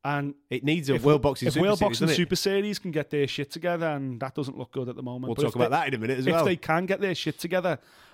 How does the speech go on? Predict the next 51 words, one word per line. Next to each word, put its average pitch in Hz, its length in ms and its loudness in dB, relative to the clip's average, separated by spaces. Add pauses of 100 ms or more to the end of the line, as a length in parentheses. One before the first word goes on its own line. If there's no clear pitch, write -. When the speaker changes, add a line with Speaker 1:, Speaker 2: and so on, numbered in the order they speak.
Speaker 1:
light 160 320 2
heavyweights. 180 720 -2 (380)
I 170 40 2
know 185 120 4
that 202 180 0
they 208 120 2
tried 202 280 2
to 196 60 -2
do 160 100 0
light 214 220 0
heavyweights 208 320 -2
this 156 200 -4
year, 151 140 -2
if 190 120 -6
you 208 60 -6
remember. 208 340 -4
Speaker 2:
Mm. 117 180 -4
Speaker 1:
And 151 80 -4
when 165 80 -2
we 175 80 -2
spoke 151 260 -2
to 190 140 -8
Cali 151 300 -4
about 170 300 -2
it, 180 80 -6
Cali 147 180 0
Sauerland, 160 420 -2
he 180 60 -2
was 165 140 0
like, 156 260 -2 (560)
It's - 180 -6
too - 260 0
fucking 180 300 -2
difficult 151 480 -6
because 143 460 -4 (220)
Speaker 2:
Of 107 160 -14
all 113 140 0
the 101 100 -6
Speaker 1:
there's 165 160 2
Speaker 2:
T 131 60 2
V - 40 2
Speaker 1:
so 175 140 4
many 175 160 4
Speaker 2:
channels. 110 340 0
Speaker 1:
Yeah, 156 260 4
there's 160 140 0
so 185 300 0
many. 180 180 -2
All 196 220 4
these, 190 260 -2
uh, 170 120 -2